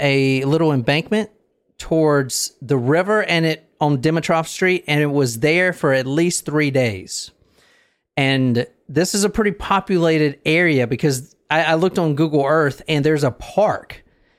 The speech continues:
So this is a part of a park, like a nature park. And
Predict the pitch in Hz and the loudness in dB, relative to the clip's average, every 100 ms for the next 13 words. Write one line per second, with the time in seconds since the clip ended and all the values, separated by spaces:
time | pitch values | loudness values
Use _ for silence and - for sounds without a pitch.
0 | _ - 165 156 208 214 160 131 - 196 | _ -2 0 2 0 2 0 -2 -4 0
1 | 202 - 151 147 - - - 175 98 - | 0 -2 -2 -2 -4 -6 0 0 -2 -14
2 | - _ - 135 147 127 139 170 - 143 | -20 _ -6 0 2 2 2 2 0 -2
3 | 110 - 98 - - _ _ _ _ _ | -2 -2 -4 -4 -14 _ _ _ _ _
4 | _ _ - 147 143 131 123 117 | _ _ -4 0 2 2 0 -2